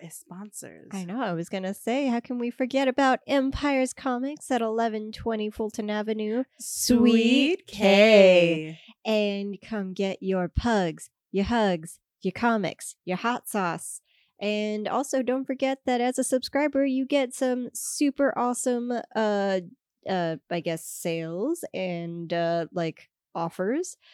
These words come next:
Speaker 2: Uh, for instance, I know that you could get some hot sauce if you had a certain pin and you were a saver. Uh, but yeah, there's all sorts of new stuff that Ben's always rolling out at Empire's Comics.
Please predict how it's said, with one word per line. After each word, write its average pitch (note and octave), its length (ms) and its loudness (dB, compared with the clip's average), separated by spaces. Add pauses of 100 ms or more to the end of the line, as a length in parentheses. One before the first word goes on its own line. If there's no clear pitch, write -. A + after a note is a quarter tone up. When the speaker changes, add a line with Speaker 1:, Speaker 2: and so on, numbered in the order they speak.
(200)
Speaker 2:
Uh, F3 200 -4
for F3 160 -8
instance, F3+ 560 -8
I F3+ 100 -4
know E3 280 -2
that D#3+ 120 -2
you E3+ 140 -4
could - 200 -12
get E3+ 280 -4
some D#3 340 -6
hot - 260 -8
sauce F#3+ 380 -6
if G3 140 -8
you E3 100 -4
had E3+ 220 -8
a D#3+ 80 -8
certain E3 400 -8
pin F3 400 -8
and F3+ 280 -12
you E3 140 -14
were D#3+ 260 -10
a E3 160 -8
saver. D#3+ 560 -6 (380)
Uh, F3 460 0 (320)
but G#3 120 2
yeah, C#4 240 2
there's G3+ 240 0
all A3 140 2
sorts A#3+ 260 -2
of A#3 80 0
new A3+ 140 -4
stuff C#4 320 -6
that A#3+ 140 -2
Ben's A#3+ 260 -4 (100)
always G3+ 540 0
rolling F3+ 380 -4
out F#3 260 -6
at - 180 -8
Empire's A#3 520 -2
Comics. - 640 -10